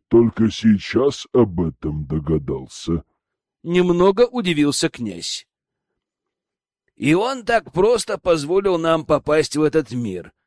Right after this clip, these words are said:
Speaker 2: Недоверчиво спросил Варис.
Speaker 1: «Ничего он не позволял. Я просто очень хорошо его знаю, поэтому смог пройти через барьер».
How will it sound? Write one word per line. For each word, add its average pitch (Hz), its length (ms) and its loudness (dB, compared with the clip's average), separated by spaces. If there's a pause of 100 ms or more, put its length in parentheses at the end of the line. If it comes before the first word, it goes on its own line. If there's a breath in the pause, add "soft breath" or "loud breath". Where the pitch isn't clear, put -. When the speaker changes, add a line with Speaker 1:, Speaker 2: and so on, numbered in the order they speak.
(400)
Speaker 2:
Недоверчиво 180 840 2
спросил 160 540 0
Варис. 98 680 -6 (1500)
Speaker 1:
«Ничего 95 840 0
он 90 420 0
не 92 120 2
позволял. 78 1040 -4 (840)
Я 107 240 2
просто 127 380 2 (100)
очень 127 320 2
хорошо 120 520 2
его 120 220 2
знаю, 90 800 2 (680)
поэтому 101 480 2
смог 107 420 0
пройти 104 440 2
через 101 340 0
барьер». 92 640 0